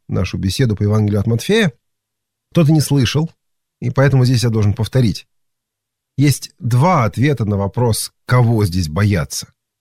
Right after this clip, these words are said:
И многие христиане, читая этот стих, говорят: «Может ввергнуть в гиену сатана,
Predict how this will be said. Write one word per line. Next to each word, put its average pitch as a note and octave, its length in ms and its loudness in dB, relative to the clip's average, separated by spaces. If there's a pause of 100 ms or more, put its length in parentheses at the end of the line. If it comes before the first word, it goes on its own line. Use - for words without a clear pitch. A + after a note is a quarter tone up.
(360)
И - 60 -4
многие F#3 320 2
христиане, C3+ 680 0
читая A#2 340 -2
этот G2 180 -4
стих, C#3 280 -2
говорят: A2 420 -2 (640)
«Может C#3+ 460 2
ввергнуть A#2 400 0
в - 20 -4
гиену A2 400 0
сатана, C#3+ 560 0